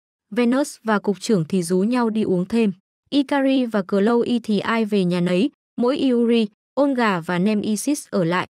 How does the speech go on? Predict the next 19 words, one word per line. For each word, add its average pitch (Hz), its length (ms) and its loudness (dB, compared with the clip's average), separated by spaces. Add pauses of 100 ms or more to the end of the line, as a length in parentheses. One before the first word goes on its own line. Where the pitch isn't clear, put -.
(240)
Yuri 262 500 2
và 196 180 -6
Athena 208 580 0
thì 190 160 -2
rủ 180 160 0
nhau 180 280 0
đi 190 160 -2
tắm. 180 300 -2 (380)
Nemesis 277 680 0
thì 214 160 2
rủ 185 240 0
cô 220 160 0
em 214 220 0
gái 190 220 0
đi 233 180 0
xem 214 240 -2
phim 208 240 0
kinh 202 220 0
dị, 208 200 0